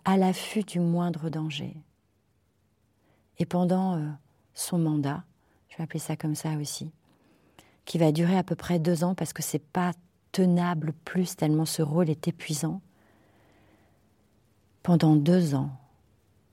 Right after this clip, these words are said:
il ne dormira pas. Pendant deux ans, il ne dormira pas.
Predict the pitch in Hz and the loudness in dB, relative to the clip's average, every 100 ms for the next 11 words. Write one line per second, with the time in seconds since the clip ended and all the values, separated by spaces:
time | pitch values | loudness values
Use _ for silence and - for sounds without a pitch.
0 | _ _ _ _ _ _ _ _ _ _ | _ _ _ _ _ _ _ _ _ _
1 | _ - 175 165 165 165 - - 147 165 | _ 0 4 4 4 2 -4 -12 -2 0
2 | 151 156 147 131 135 - - 127 - _ | 2 0 0 -2 -6 -8 -8 -8 -14 _
3 | _ _ _ _ _ _ _ _ _ _ | _ _ _ _ _ _ _ _ _ _
4 | _ _ _ _ _ _ - 151 143 143 | _ _ _ _ _ _ -2 0 2 0
5 | 135 - - 135 156 147 135 135 131 - | -2 -6 -14 -6 -2 0 -2 -4 -6 -10
6 | _ _ _ _ _ _ _ _ _ _ | _ _ _ _ _ _ _ _ _ _
7 | - 160 156 151 143 139 - _ - 139 | -6 0 2 4 2 -2 -8 _ -2 -2
8 | 123 123 113 110 - - 85 - | 0 -2 -4 -6 -8 -10 -10 -14